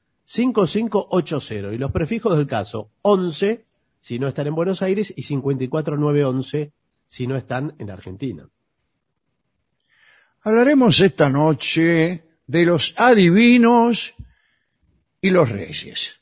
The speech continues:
Speaker 2: Historias relacionadas con el encuentro entre personas muy poderosas, príncipes, con personajes que aseguraban tener el don de la profecía.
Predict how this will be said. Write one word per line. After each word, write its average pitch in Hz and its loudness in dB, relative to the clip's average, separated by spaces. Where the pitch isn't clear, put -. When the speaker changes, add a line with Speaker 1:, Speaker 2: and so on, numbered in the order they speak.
Speaker 2:
Historias 165 2
relacionadas 226 0
con 226 -2
el 156 -4
encuentro 190 -6
entre 101 -14
personas 147 -2
muy 170 2
poderosas, 202 4
príncipes, 202 0
con 247 4
personajes 196 4
que 190 2
aseguraban 170 4
tener 185 4
el 165 2
don 165 4
de 151 4
la 143 2
profecía. - -2